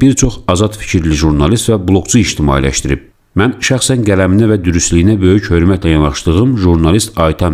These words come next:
Məmmədovanın yazdığı reportajlar vasitəsilə bu məhkəmə prosesindən xəbər tutmuşam. Mən də, digər oxucular da məhkəmə prosesində İlkin Süleymanova qarşı irəli sürülmüş ittihamın sübuta yetirilmədiyinə, istintaq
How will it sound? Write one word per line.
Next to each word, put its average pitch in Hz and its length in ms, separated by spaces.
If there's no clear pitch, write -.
Məmmədovanın 107 640
yazdığı 90 420
reportajlar 92 640
vasitəsilə 71 640
bu 95 140
məhkəmə 80 340
prosesindən 76 640
xəbər 71 300
tutmuşam. 69 420
Mən 92 260
də, 71 120
digər 85 320
oxucular 78 560
da 113 160
məhkəmə 87 480
prosesində 85 640
İlkin 90 400
Süleymanova 95 760
qarşı 87 360
irəli 85 320
sürülmüş 85 640
ittihamın 78 560
sübuta 87 420
yetirilmədiyinə, 76 840
istintaq 85 560